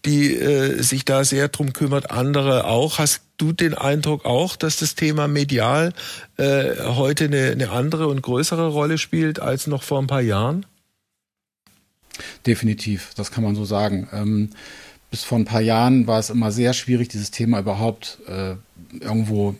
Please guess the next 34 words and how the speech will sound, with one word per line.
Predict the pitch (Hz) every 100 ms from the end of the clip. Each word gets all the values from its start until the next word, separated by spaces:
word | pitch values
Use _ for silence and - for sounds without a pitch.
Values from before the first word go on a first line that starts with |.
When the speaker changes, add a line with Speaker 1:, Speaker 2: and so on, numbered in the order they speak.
| _
Speaker 2:
zu | - 117
diskutieren, | 104 - 107 - 123 120
weil | 101 95
viele | - 107
das | 98 -
gar | 101
nicht | 101 101
wahrgenommen | 98 113 104 95 95
haben, | 90 92
was | 95 95
da | - 90
draußen | 90 95 104 110 104 - - - - -
auf | 95
den | - 95
Meeren | 101 104 104
passiert | 90 92 - 131 139 -
oder | 101 95
auf | 98
dem | 101
Ozean | 101 - 117 113 113
und | 104 98 - -
erst | - 98 -
recht | 113 -
nicht | 104
wahrgenommen | 107 104 107 104
haben, | 104 107
wie | 101
wichtig | 98 120 127
der | - 92
Ozean | 98 - 95
eigentlich | 90 90 92
für | - 95
uns | 95
ist. | 101 117